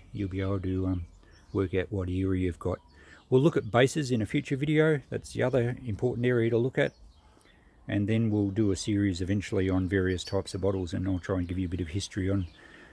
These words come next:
the patents and that sort of thing. Okay, thanks for watching. See you in the next video.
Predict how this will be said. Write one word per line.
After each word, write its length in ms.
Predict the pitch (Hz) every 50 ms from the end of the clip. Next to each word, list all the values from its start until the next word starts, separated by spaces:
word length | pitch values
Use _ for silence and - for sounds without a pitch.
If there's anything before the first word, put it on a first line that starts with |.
| - - -
the 80 | 92
patents 500 | - - 107 101 104 - 104 101 - -
and 80 | 101 95
that 120 | 98 92
sort 160 | - - 101 98
of 60 | 85
thing. 200 | 98 101 95 85 - - - - - - - - - - - - - - -
Okay, 280 | 160 - - 165 147 104
thanks 240 | - - - -
for 80 | - 139
watching. 360 | 139 151 - - 131 135 131 -
See 160 | - - 127
you 40 | 107
in 60 | 107
the 60 | 123
next 220 | 127 143 143 - -
video. 280 | 131 120 123 117 113